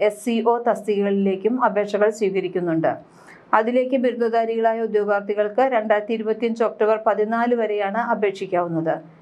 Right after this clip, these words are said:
അപേക്ഷാ ഫീസ് രണ്ടായിരത്തി ഇരുപത്തിയഞ്ച് ഒക്ടോബർ പതിനാറ് വരെ അടയ്ക്കാവുന്നതാണ്. ഈ പരീക്ഷകൾക്ക്, അതായത് ആർ ആർ ബി മുന്നൂറ്റി അറുപത്തെട്ട് സെക്ഷൻ കൺട്രോൾ ഓഫീസറിലേക്ക് വിളിച്ചതാണ് ഒക്ടോബർ പതിനാല് വരെ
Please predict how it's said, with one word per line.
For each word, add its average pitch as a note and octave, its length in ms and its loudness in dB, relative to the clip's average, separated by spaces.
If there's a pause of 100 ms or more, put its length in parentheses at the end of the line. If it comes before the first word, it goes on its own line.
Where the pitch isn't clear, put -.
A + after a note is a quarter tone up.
(300)
അപേക്ഷാ A3+ 360 2
ഫീസ് B3+ 480 0
രണ്ടായിരത്തി A3 440 0
ഇരുപത്തിയഞ്ച് G#3+ 460 0
ഒക്ടോബർ G#3+ 460 0
പതിനാറ് G#3 400 0
വരെ G#3 280 0
അടയ്ക്കാവുന്നതാണ്. G3+ 960 0
ഈ A#3 180 -4
പരീക്ഷകൾക്ക്, F#3+ 760 0 (440)
അതായത് G#3+ 400 2
ആർ A3+ 420 2
ആർ A3 120 2
ബി A3 320 -6
മുന്നൂറ്റി A3+ 400 -2
അറുപത്തെട്ട് A3+ 560 0 (120)
സെക്ഷൻ B3+ 480 0
കൺട്രോൾ A3+ 400 2
ഓഫീസറിലേക്ക് G#3 640 -2
വിളിച്ചതാണ് G#3 720 0
ഒക്ടോബർ G#3 440 0
പതിനാല് A3 500 0
വരെ A3+ 340 -2